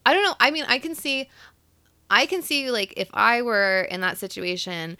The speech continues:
and I was, like, an indigenous person and then I was just, like, living my life and then I happened to meet, like, some white dude and he was, like, a really nice guy and we actually, like, got along. I don't know that I would be like,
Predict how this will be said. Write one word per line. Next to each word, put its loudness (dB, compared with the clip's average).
and -6
I 2
was, -2
like, -2
an -6
indigenous -8
person -8
and -8
then -6
I 0
was -8
just, -12
like, -4
living -4
my -6
life -2
and -10
then -6
I -6
happened -2
to -10
meet, -8
like, -6
some -10
white -4
dude -6
and -2
he -6
was, -6
like, -6
a -6
really -2
nice -8
guy 2
and -4
we -6
actually, -4
like, -4
got -2
along. -4
I 2
don't -2
know -2
that 2
I 2
would -2
be -4
like, -4